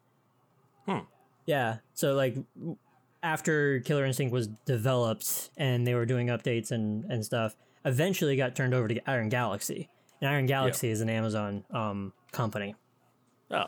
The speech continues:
Speaker 2: Yeah.
Speaker 1: Didn't know that.
Speaker 2: So, yeah, it, they do have their own, um, devs, too. So this might be the, uh, the, um, competition that Google is going to face.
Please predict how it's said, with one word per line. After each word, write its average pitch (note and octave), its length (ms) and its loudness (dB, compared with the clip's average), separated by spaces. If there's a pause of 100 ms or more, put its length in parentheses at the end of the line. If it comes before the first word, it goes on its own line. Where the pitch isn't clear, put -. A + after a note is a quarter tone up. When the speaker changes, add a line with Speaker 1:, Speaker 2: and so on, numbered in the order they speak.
(460)
Speaker 2:
Yeah. A2+ 240 0
Speaker 1:
Didn't A#2+ 140 -2
know B2+ 120 0
that. G2 120 -8 (600)
Speaker 2:
So, F3 100 0
yeah, D#3 220 4
it, C#3 340 0 (240)
they D#3 240 2
do F#3 180 2
have F#3 220 0
their E3 160 2
own, E3+ 260 2
um, C#3+ 500 0
devs, C#3+ 380 0
too. D#3 280 2
So B2 420 0
this C3+ 340 -2
might G#3 180 0
be G3+ 220 0
the, F#3 300 2
uh, F3 220 2 (1000)
the, D3 300 2
um, B2+ 500 0 (200)
competition D#3 640 0
that B2+ 140 0
Google C3+ 380 2
is A#2 100 -2
going B2 300 0
to C3 200 -2
face. C3 460 -2